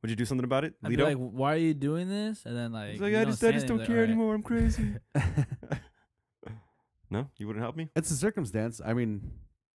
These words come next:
Speaker 3: you, you don't wanna see people get hurt, but then again, you know, it's like that, that, uh, you know, car accident, uh, thing, you know, you, you, you can't help but to fucking watch.
Speaker 1: <laughs>
Speaker 3: You know, you just don't wanna turn away, but you can't help but to watch.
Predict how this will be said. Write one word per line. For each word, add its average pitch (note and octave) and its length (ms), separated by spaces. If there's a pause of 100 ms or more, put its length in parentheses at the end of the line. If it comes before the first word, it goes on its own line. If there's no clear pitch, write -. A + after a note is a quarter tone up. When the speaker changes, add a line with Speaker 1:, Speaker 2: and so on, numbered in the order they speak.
(300)
Speaker 3:
you, C3+ 140 (960)
you C3 80
don't A3 160
wanna A3+ 180
see F#3+ 160
people D#3+ 300
get C#3+ 220 (100)
hurt, C#3+ 420
but B2+ 200
then D3 180
again, D3 280 (360)
you A#2+ 80
know, C#3 140
it's C3+ 140
like C3+ 180
that, B2+ 240 (160)
that, B2 220
uh, A2 360 (320)
you A#2 100
know, B2 160
car C3+ 320
accident, G#2+ 560
uh, G#2 220
thing, A2+ 280
you G#2+ 120
know, G#2+ 80
you, G#2+ 280
you, B2+ 240
you C3+ 140
can't C3+ 300 (400)
help - 280
but B2 180
to - 80
fucking G#2+ 360
watch. F#2+ 420 (420)
Speaker 1:
<laughs> D#3 1000 (260)
Speaker 3:
You G#2+ 120
know, G#2+ 200 (120)
you A#2 100
just A#2+ 140
don't C3+ 120
wanna A#2+ 200
turn B2 180
away, A2 200
but F#2+ 160
you F#2 100
can't F#2+ 200
help F2+ 180
but - 100
to E2+ 60
watch. E2 420